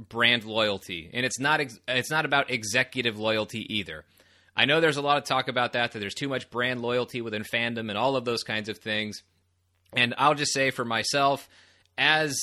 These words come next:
a Marvel Studios fan, as a Marvel Television fan, as just a Marvel fan who hosts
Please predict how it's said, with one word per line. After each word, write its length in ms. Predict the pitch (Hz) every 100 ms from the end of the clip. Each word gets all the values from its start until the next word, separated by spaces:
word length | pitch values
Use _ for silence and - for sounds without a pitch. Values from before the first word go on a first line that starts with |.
| -
a 380 | 131 127 127 120
Marvel 320 | 123 127 120
Studios 500 | - 175 160 151 -
fan, 360 | 147 143 143 -
as 200 | 101 95
a 40 |
Marvel 240 | 101 101 101
Television 560 | - 156 147 143 135
fan, 360 | 127 131 131 127
as 100 | 135
just 220 | 151 160
a 100 | 147
Marvel 480 | 139 135 147 151 151
fan 600 | - - 127 101 95 104 - _ _ _
who 220 | 131 127
hosts 460 | 101 143 156 -